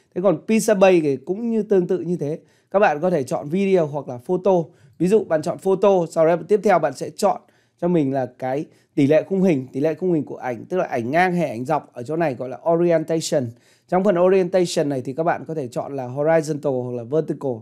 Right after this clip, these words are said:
Horizontal là ngang, Vertical là dọc. Đấy, thì nếu mà chọn Horizontal thì nó sẽ ra tất cả những cái ảnh ngang ấy để các bạn có thể chọn, và sau đấy các bạn chỉ cần kích đúp và các bạn tải thôi. Ví dụ bạn thích ảnh mấy con thiên nga này hoặc mấy con vịt ấy, bạn chọn vào nó,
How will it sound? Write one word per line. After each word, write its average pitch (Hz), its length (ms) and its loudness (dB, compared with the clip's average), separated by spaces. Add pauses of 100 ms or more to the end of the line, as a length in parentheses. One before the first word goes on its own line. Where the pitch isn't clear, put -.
(340)
Horizontal 156 600 4
là 127 120 -2
ngang, 156 320 -2 (300)
Vertical 160 520 2
là 120 60 -4
dọc. 127 380 -4 (280)
Đấy, 143 260 -2
thì 151 140 2
nếu 151 240 6
mà 226 120 0
chọn 156 240 -2
Horizontal 156 720 2 (260)
thì 139 120 -6
nó 147 120 0
sẽ 175 180 -2
ra 170 240 4 (300)
tất - 300 -4
cả 123 120 -8
những 123 180 -10
cái 147 140 -10
ảnh 123 260 -8
ngang 160 260 -2
ấy 165 160 -10
để - 80 -14
các 143 120 -12
bạn 160 180 -6
có 147 60 -14
thể 135 100 -12
chọn, 123 360 -10
và 123 80 -18
sau 151 200 -2
đấy 147 120 0 (380)
các 190 60 2
bạn 185 160 4
chỉ 139 120 -6
cần 127 180 -4
kích 123 200 -14
đúp 277 180 -2
và 170 120 4
các 143 100 -4
bạn 156 200 -2
tải 123 240 -12
thôi. 135 140 -16
Ví 160 100 -8
dụ 170 320 -6
bạn 139 300 -6
thích 202 220 -6
ảnh 120 260 -6
mấy 135 100 -6
con 170 160 -6
thiên 165 180 -4
nga 160 200 -2
này 139 100 -8
hoặc 131 160 -16
mấy 131 140 -10
con 170 140 -4
vịt 156 220 0
ấy, 156 100 -12 (340)
bạn 143 160 -4
chọn 151 260 2
vào 151 100 -2
nó, 139 220 -4